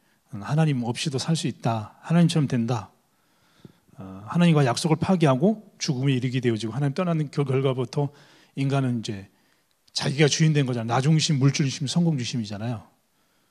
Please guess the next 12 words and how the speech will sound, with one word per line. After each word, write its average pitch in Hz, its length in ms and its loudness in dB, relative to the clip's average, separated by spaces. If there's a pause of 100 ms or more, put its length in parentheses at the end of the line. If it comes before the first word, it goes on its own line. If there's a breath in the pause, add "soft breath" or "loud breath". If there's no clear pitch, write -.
(680)
그러니까 170 380 4
뭐 127 140 0
대통령도 151 840 2
그렇고 131 340 -4 (140)
북한 180 240 4
같은 151 240 2
경우는 123 400 0
뭐 107 100 -10
김정은, 135 640 0
김정일, 123 560 0
뭐 104 320 -4 (220 soft breath)
김일성을 117 680 -2